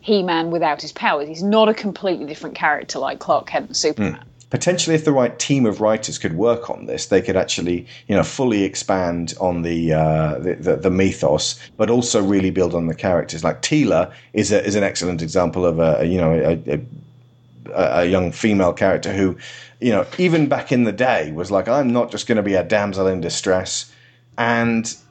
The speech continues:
Speaker 2: you know, that's a, that's a basic template nowadays. You can really work with that and, and give her something much more to make her more like Katara or Toph,
Speaker 1: Mm.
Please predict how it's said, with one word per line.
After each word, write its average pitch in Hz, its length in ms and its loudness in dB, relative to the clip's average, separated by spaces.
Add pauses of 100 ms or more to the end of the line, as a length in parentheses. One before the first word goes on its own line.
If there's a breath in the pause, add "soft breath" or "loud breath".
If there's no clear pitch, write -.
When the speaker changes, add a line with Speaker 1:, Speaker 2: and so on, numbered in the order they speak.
(400)
Speaker 2:
you 170 120 2
know, 143 60 4
that's 147 280 0
a, 151 60 4
that's 170 260 0
a 147 40 6
basic 123 520 -2
template 156 560 0
nowadays. 78 560 -2
You 113 60 -6
can 107 160 0
really 104 220 2
work 101 240 2
with 92 120 -2
that 92 180 2
and, 92 160 -4
and 92 200 -2
give 92 120 -2
her 87 120 -6
something 92 360 -2
much 87 220 -2
more 104 240 4
to - 80 -4
make 87 220 -4
her 90 60 -2
more 85 180 0
like 78 200 0
Katara 76 760 2
or 64 320 -2
Toph, - 600 -2
Speaker 1:
Mm. 214 60 -16